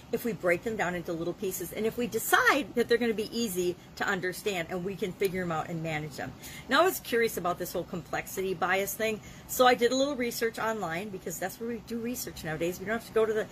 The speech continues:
Hill Reference Library or go to a library at all. Chances are a lot of the people that are listening to this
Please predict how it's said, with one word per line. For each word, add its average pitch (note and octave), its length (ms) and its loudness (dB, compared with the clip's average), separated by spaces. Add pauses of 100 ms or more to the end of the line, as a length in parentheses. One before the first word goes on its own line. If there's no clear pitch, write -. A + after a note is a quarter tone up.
(220)
Hill C4+ 140 12
Reference F#3+ 440 2
Library G3+ 420 4 (120)
or G#3+ 160 8
go G#3 140 2
to G3+ 160 -2
a - 20 0
library F3+ 480 0
at F3+ 60 -4
all. F3 240 0 (360)
Chances C4+ 380 0
are B3 260 6
a G#3 80 0
lot A3 200 4
of B3 60 -2
the G#3+ 60 0
people G3 360 -2
that F3+ 100 2
are F3+ 100 2
listening A#3 320 2
to G3 80 0
this G3 220 -2